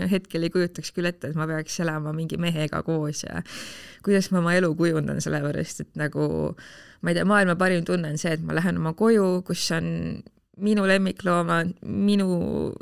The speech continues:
voodi, <laughs> minu asjad, äh, lihtsalt nagu minu energia ja ma nii kaifin seda, et selles suhtes ma täiega suhestun ja et see nagu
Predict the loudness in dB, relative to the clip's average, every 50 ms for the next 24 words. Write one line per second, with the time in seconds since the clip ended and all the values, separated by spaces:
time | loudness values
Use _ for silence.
0 | -16 -20 -14 -8 -2 0 2 4 4 4 4 2 0 0 0 0 4 6 6 6
1 | 6 4 0 -2 0 4 4 6 6 4 4 2 0 0 0 0 0 0 0 2
2 | 0 0 -2 _ -4 -2 -2 0 0 0 0 0 0 0 -2 -4 -4 -6 _ _
3 | _ _ _ _ _ -4 -2 -2 0 0 -2 -2 0 0 0 0 0 2 2 2
4 | 2 2 2 2 2 2 2 2 2 0 -2 -2 -2 -2 -2 -2 -2 -2 -2 -2
5 | 0 0 0 0 0 -2 -2 -2 -2 -4 -4 -4 -4 -2 -2 -2 -2 -4 -8 -16
6 | -20 -20 -16 -12 -10 -4 0 2 2 4 2 0 -2 -4 -4 -6 -6 -8 -6 -4
7 | -2 0 0 0 0 0 0 -2 0 0 0 0 -2 -4 -6 -4 -2 -2 -2 -2
8 | -2 -4 -4 -4 -2 -2 -2 -2 0 0 0